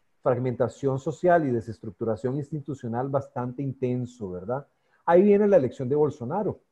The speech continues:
una figura que en sí misma es mediocre, corrupta, perversa, ¿verdad? Él es, en fin, Bolsonaro realmente es,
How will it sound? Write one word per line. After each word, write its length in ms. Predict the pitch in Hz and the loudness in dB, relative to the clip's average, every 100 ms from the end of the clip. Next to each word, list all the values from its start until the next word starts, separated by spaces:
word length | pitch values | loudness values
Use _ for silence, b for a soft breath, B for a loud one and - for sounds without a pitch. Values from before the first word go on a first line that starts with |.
| _ _ _ _ _ _ - | _ _ _ _ _ _ -10
una 240 | 135 147 | -6 -4
figura 480 | 160 151 185 151 - | -2 2 6 6 4
que 140 | 117 | -4
en 80 | 110 | -8
sí 160 | - 135 | -6 -4
misma 340 | 156 147 120 | -2 -2 -4
es 80 | 110 | -4
mediocre, 680 | 139 139 147 156 151 156 147 _ _ _ _ _ _ | -2 2 4 2 2 -4 -8 _ _ _ _ _ _
corrupta, 800 | 127 117 147 151 147 - 147 135 - _ _ _ | 0 2 2 0 -2 -2 -2 -4 -16 _ _ _
perversa, 800 | 120 113 113 151 151 143 160 151 - - | -4 0 4 4 4 0 -8 -8 -14 -12
¿verdad? 440 | 107 95 117 139 | -10 -8 -8 -8
Él 240 | - 135 | -8 -4
es, 140 | 165 147 | -4 -4
en 260 | 135 135 | -4 -4
fin, 460 | - 170 131 104 110 | -4 -4 -4 -6 -8
Bolsonaro 460 | 143 120 127 139 185 | -8 -8 -4 -2 0
realmente 540 | 190 185 190 185 175 | 2 2 0 0 2
es, 200 | 180 - | 0 -2